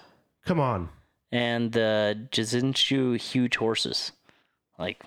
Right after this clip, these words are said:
Speaker 2: ooh, cool. Cool, man.
Speaker 1: You think, uh, whatever. I mean, it's very subjective fight, so.
Speaker 2: You love that word today.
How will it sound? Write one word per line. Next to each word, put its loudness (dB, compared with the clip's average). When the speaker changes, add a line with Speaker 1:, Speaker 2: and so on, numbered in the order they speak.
Speaker 2:
ooh, -2
cool. -2
Cool, -2
man. -6
Speaker 1:
You 4
think, 0
uh, 0
whatever. -4
I 0
mean, 2
it's -4
very 2
subjective -2
fight, -2
so. 0
Speaker 2:
You 2
love -4
that 0
word 0
today. -2